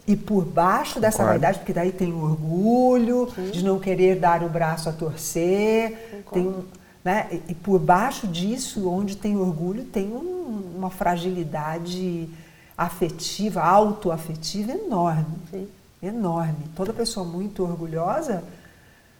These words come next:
Speaker 1: ela não tem afeto por si, que dê sustentação pra que ela possa ser humilde e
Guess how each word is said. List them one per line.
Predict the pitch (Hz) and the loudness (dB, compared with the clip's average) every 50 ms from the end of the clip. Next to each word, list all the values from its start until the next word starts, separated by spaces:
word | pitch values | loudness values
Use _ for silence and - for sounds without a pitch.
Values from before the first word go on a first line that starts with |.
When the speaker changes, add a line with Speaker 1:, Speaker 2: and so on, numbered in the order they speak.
| _ - | _ -12
Speaker 1:
ela | - 151 156 156 165 165 | -8 -6 -4 -2 -2 -4
não | 180 202 233 | -4 -6 -8
tem | 233 - - 202 214 220 | -8 -6 -6 -6 -4 -6
afeto | 220 - - - 262 269 269 - | -8 -8 -8 -6 -6 -6 -8 -6
por | - 381 381 381 | -6 -4 -4 -4
si, | - - - 226 180 156 - - - - - - - - - - - _ _ _ | -6 -8 -6 -6 -6 -6 -6 -10 -16 -20 -20 -20 -20 -20 -20 -20 -20 _ _ _
que | - - 185 | -6 -6 -2
dê | 151 160 180 202 | 2 2 2 2
sustentação | 196 - 214 196 - 208 202 190 - 180 160 - - - - 170 180 190 | 2 0 -2 -4 -2 -4 -4 -6 -6 -8 -8 -8 -6 -6 -4 -4 -4 -4
pra | 180 202 208 | -4 -6 -6
que | 208 233 | -6 -6
ela | 220 233 | -8 -8
possa | 233 - 233 233 240 | -8 -8 -8 -6 -6
ser | 233 - 277 269 269 330 370 - | -8 -6 -6 -4 -4 -6 -6 -6
humilde | 330 269 320 381 339 247 214 208 180 156 160 | -6 -6 -4 -2 -2 0 -2 -2 -2 -4 -4
e | 160 160 165 170 160 | -2 -4 -4 -6 -8